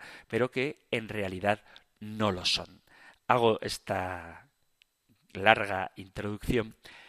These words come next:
a propósito del diálogo, porque el programa de hoy será un diálogo en el que vosotros vais a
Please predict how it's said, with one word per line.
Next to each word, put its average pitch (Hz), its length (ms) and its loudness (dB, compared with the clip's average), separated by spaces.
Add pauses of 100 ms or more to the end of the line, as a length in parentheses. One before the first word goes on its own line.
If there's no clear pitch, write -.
(200)
a - 120 -8
propósito 110 420 -4
del 113 120 0
diálogo, 104 440 0 (360)
porque 156 220 -2
el 101 80 -2
programa 98 380 0
de 92 140 -2
hoy 90 180 -10 (260)
será 98 460 0 (280)
un 127 380 -6
diálogo 131 640 0
en 101 140 -10
el 101 100 -10
que 139 220 -4
vosotros - 640 -4 (360)
vais 98 580 -4
a 90 520 -8